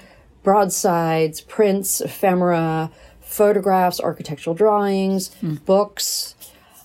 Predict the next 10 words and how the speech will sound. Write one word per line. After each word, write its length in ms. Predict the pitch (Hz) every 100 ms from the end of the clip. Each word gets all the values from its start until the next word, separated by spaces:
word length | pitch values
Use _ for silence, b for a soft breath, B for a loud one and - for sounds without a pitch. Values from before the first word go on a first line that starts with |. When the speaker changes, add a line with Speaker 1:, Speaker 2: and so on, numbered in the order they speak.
| _ _
Speaker 1:
And 360 | 202 202 208 202
so 380 | - 220 208 208
this 380 | 190 240 320 330
is 100 | 254
a 60 |
collaboration 800 | 247 247 202 196 196 190 180 180
between 300 | 175 - 165
the 80 | 151
two. 380 | - 113 - - _ _ _ _ _ _
So 540 | - - 175 170 170